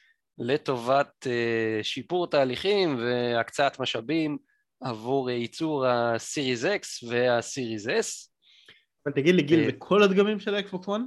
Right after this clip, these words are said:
Speaker 1: עם כל הדגמים, אה,
Speaker 2: כי ל-Xbox One יש את
Speaker 1: כן.
Speaker 2: ה-S ואת ה-X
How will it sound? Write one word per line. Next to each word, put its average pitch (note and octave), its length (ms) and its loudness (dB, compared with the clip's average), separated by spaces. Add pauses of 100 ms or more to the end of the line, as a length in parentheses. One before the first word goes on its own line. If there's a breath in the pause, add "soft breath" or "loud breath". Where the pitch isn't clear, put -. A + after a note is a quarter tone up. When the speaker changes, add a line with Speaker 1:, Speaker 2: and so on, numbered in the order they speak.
(1500)
Speaker 1:
עם G#2+ 280 -6
כל D3 220 0
הדגמים, D#3 800 -2
אה, C3 480 -4
Speaker 2:
כי B2+ 60 2
ל-Xbox B2+ 400 2
One D3 200 2
יש - 220 -4
את D3 160 -4 (400)
Speaker 1:
כן. D#3+ 140 0
Speaker 2:
ה-S D#3+ 320 0
ואת C3+ 200 2
ה-X E3+ 360 2